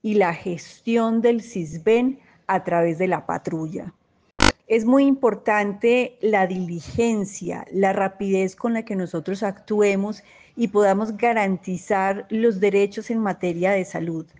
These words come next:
la cobertura a la que tiene derecho cada uno de los usuarios. Por eso hoy desde la S Salud Pereira celebramos la alianza que adelantamos con uno de nuestros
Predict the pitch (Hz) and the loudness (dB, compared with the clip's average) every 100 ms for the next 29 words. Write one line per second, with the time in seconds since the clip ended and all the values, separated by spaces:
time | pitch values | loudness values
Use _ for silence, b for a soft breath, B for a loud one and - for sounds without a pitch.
0 | b b _ 202 196 185 - 190 180 165 | b b _ 2 2 2 2 2 2 -2
1 | - _ 277 269 185 - - _ 180 180 | -10 _ 0 2 0 -4 -14 _ -2 0
2 | 175 175 - 175 190 208 180 160 196 - | 0 -6 -4 -2 0 0 -2 -4 -6 -2
3 | 208 196 196 190 190 170 156 - 147 160 | 0 2 0 0 -2 -4 -8 -12 -8 -6
4 | - - - B B B - 185 190 190 | -6 -10 -18 B B B -2 2 2 4
5 | 220 220 214 220 196 175 165 165 202 202 | 4 4 4 2 2 0 0 -2 -6 -6
6 | 190 156 - 190 214 220 226 - 196 175 | -6 -4 -2 0 2 2 -2 -4 -4 -4
7 | 160 175 190 208 226 208 170 175 175 175 | -2 0 0 0 -2 -2 -2 -2 -2 -4
8 | 175 196 196 b b - 196 185 170 165 | -4 -6 -6 b b 0 2 4 2 -2
9 | - 190 190 214 - b b _ 208 202 | 0 0 0 -2 -8 b b _ 2 4
10 | 196 208 214 220 226 226 - 202 196 185 | 4 2 2 2 0 -2 -2 2 2 0
11 | - - 185 170 - - | -4 -6 -4 -4 -10 -20